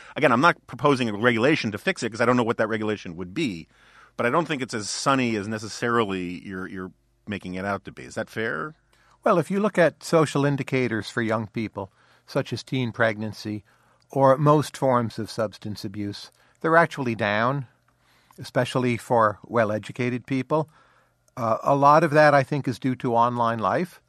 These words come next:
Speaker 1: Mm-hmm.
Speaker 2: that rather than being out there making trouble,
Speaker 1: Right.
Speaker 2: uh, you're doing things on the internet, and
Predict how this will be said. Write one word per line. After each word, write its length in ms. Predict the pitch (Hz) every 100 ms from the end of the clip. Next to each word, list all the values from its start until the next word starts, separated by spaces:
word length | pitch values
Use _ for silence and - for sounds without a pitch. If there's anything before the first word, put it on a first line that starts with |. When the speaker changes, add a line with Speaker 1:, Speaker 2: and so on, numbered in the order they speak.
| _
Speaker 1:
Mm-hmm. 160 | 117 110
Speaker 2:
that 140 | 107
rather 320 | 107 123 127 120
than 120 | 120
being 220 | 127 120
out 180 | 120 123
there 220 | 127 123
making 340 | 113 113 117
trouble, 380 | 95 107 117 180 - _ _ _ -
Speaker 1:
Right. 200 | 113 - _ _ _
Speaker 2:
uh, 80 | 123
you're 200 | 113 113
doing 240 | 123 131
things 260 | 123 139 120
on 140 | 123
the 140 | 120 117
internet, 440 | 123 135 185 - -
and 400 | 139 131 -